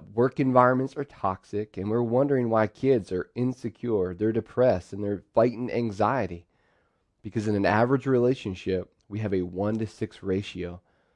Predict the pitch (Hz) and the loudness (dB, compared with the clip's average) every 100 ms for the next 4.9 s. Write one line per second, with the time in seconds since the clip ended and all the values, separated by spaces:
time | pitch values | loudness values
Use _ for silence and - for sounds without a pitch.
0 | _ _ 95 92 - 127 131 131 113 120 | _ _ -10 -8 0 0 2 4 6 6
1 | 117 95 92 104 101 98 92 - - 120 | 6 2 0 0 -2 -2 -8 -10 -2 0
2 | 123 - 123 117 - _ 113 104 - - | 0 -2 -2 -2 -6 _ -2 -2 -6 -8
3 | 104 - 104 87 90 - - 123 123 127 | -8 -6 -6 -6 -12 -16 -2 -2 0 -2
4 | 101 95 104 - - 90 98 92 | -2 -2 -4 -4 -8 -4 -2 -2